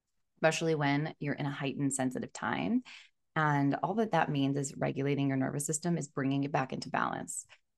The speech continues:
bringing it back into balance. And this is what I've been doing with my clients. It's teaching them this skill set, giving them the toolbox to do this,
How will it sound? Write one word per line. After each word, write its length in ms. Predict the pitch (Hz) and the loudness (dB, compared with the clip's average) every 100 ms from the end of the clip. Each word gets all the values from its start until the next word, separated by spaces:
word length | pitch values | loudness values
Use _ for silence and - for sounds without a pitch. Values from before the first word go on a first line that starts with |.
| _ | _
bringing 300 | 143 135 127 | -2 0 0
it 100 | 143 | 0
back 220 | - - | -4 -4
into 160 | - - | -8 -4
balance. 540 | - - - - - | -2 0 -2 -6 -8
And 140 | - | -2
this 120 | 135 135 | -2 -2
is 120 | 135 | -2
what 120 | 131 | -4
I've 80 | 127 | 0
been 100 | 131 | -2
doing 260 | 131 127 | 0 0
with 160 | 127 127 | 0 0
my 120 | 127 | -4
clients. 420 | 127 - 127 143 | -4 -6 -4 -4
It's 160 | 120 - | -6 -8
teaching 420 | - 160 147 151 | -8 -6 -4 0
them 160 | 143 135 | 2 2
this 160 | 127 | 2
skill 240 | - 247 262 | 2 2 2
set, 320 | - 139 117 | 4 2 2
giving 220 | 151 165 | -2 0
them 220 | 160 147 | 0 2
the 80 | 131 | 0
toolbox 640 | 131 175 180 151 123 135 - | -2 -2 4 4 4 0 -8
to 80 | |
do 180 | 135 240 | 2 2
this, 300 | 202 131 131 | 4 2 2